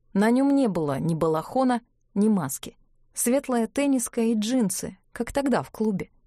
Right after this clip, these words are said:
Четверо в мантиях на секунду оцепенели. Мутноглазый опомнился первым. Он шагнул к человеку в двери, наклонив голову под капюшоном,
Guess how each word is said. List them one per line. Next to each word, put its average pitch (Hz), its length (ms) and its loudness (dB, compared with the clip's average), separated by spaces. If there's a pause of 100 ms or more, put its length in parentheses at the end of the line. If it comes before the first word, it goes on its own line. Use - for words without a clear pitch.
(500)
Четверо 165 540 -2
в 160 100 -2
мантиях 208 600 -2 (140)
на 196 140 2
секунду 190 440 0
оцепенели. 185 720 -2 (600)
Мутноглазый 196 800 2
опомнился 233 640 0
первым. 156 480 -2 (480)
Он 202 140 2
шагнул 220 520 2
к - 80 -10
человеку 190 480 2
в 175 80 -2
двери, 226 360 2 (360)
наклонив 254 520 2
голову 240 420 0
под 233 200 -4
капюшоном, 202 640 -2